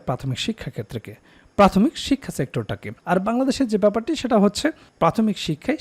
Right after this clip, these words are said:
শিক্ষকদের মধ্যে হতাশা, বেতন ভাতা কম, আবার প্রাথমিক সেক্টরে এমন শিক্ষক রয়েছেন যাদের যোগ্যতা, দক্ষতার অনেক ঘাটতি রয়েছে। অবশ্যই এটা দীর্ঘদিনের একটা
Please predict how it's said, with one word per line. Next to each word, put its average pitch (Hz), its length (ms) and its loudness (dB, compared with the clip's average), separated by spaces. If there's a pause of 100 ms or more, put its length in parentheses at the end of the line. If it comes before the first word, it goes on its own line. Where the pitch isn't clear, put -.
শিক্ষকদের 151 480 -2
মধ্যে 135 220 -2
হতাশা, 165 340 0 (340)
বেতন 170 320 2
ভাতা 143 200 0
কম, 226 200 2 (280)
আবার 240 220 4
প্রাথমিক 226 360 2
সেক্টরে 214 280 0 (140)
এমন 160 160 2 (140)
শিক্ষক 170 280 -2 (140)
রয়েছেন 165 320 4 (380)
যাদের 131 320 -4 (160)
যোগ্যতা, 156 440 4 (400)
দক্ষতার 202 400 2 (140)
অনেক 151 280 4
ঘাটতি 143 220 0
রয়েছে। 110 340 -2 (300)
অবশ্যই 240 280 4
এটা 226 160 0
দীর্ঘদিনের 165 420 0
একটা 165 120 -6